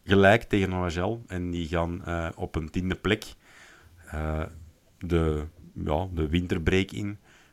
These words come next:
Eh, achttien ploegen, de tiende plek. Just, just, eh, de bovenste van de rechterkolom dan, eh, lijkt me. Ja,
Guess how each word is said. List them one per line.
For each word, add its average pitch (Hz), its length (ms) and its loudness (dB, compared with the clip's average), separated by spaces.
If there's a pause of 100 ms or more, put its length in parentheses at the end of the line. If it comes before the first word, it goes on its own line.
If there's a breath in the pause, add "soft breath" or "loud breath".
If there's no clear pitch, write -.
(240 soft breath)
Eh, 80 140 -12 (580)
achttien 82 400 -4
ploegen, 90 320 0
de 85 120 -2
tiende 90 220 0
plek. - 300 -6
Just, - 560 -8 (120)
just, - 440 -6
eh, 90 320 4 (360 loud breath)
de - 100 -4
bovenste 95 520 6
van 87 180 0
de 87 60 0
rechterkolom 90 600 -4
dan, 113 300 -10
eh, 104 280 -10
lijkt 104 280 -6
me. 110 120 -8 (1500 soft breath)
Ja, 73 240 -4